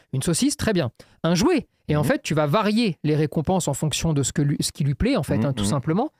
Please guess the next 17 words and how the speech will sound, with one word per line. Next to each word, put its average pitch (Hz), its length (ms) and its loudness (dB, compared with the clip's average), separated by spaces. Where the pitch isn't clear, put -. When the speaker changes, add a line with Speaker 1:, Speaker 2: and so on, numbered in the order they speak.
Speaker 1:
Mais 143 60 0
je 147 100 0
pense 240 220 0
qu'il 147 140 -6
faut 226 160 0
les 208 120 0
faire - 220 -2
perdurer 180 400 2
maintenant. 170 380 0
Au 156 120 2
lieu 170 60 2
d'en 165 100 2
donner 156 220 2
quarante 165 440 0
dans 139 100 0
une 135 160 2
balade, 170 380 2